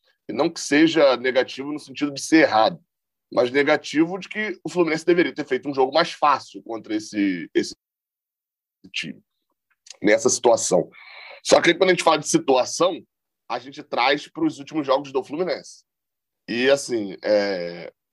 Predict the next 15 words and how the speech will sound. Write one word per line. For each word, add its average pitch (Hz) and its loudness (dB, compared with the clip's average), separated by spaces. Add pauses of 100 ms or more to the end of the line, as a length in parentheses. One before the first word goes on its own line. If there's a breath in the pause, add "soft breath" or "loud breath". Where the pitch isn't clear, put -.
(920)
excetuando 165 2
o 180 2
jogo 156 2
contra 135 -2
o - -16
Flamengo, 123 0 (460)
porque 117 -4
era 147 4
uma 156 0
situação 139 -4
muito 185 -2
específica 160 -2 (360 loud breath)
de 120 2 (240)
um 113 -2
rival, 156 4